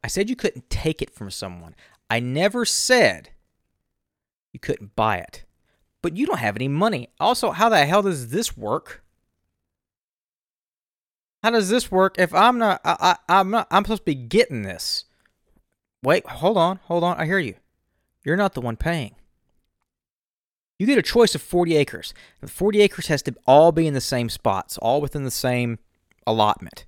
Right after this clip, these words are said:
You can't be like, "I want one acre here and one acre here, one acre here." Gotta be reasonable. It's all in the same allotment. And whoever owns it,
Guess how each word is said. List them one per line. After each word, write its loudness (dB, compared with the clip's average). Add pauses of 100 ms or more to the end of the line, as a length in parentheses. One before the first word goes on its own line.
(120)
You -14
can't 4
be 4
like, 6
"I 2
want 2
one 2
acre 4
here 6
and 2
one 0
acre 0
here, -2
one -4
acre -4
here." -8 (720)
Gotta -2
be 4
reasonable. 0 (1800)
It's -16
all 2
in 0
the -2
same -2
allotment. -4 (2500)
And 0 (560)
whoever 0
owns 2
it, -10